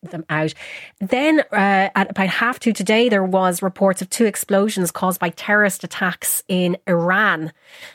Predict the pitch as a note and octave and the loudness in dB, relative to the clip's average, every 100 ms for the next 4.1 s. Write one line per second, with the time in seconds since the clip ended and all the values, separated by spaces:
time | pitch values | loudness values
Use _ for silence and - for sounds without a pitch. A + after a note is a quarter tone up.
0 | - F3+ F3+ F3+ F3+ G#3+ G3+ F#3 - - | -4 -2 0 -2 -2 0 0 0 -2 -4
1 | G3 F#3+ G3+ F3+ F3 - - F3 F3 F#3 | 0 2 2 2 0 -2 -2 0 0 0
2 | F3+ F#3+ F#3 E3 F3+ - F3+ F#3 F3+ E3+ | 0 0 0 -2 -2 0 0 0 0 0
3 | F3+ F#3+ F3 F3 E3 - F#3 F#3 E3+ F3 | 2 0 0 -2 -4 -4 -2 -2 -2 -6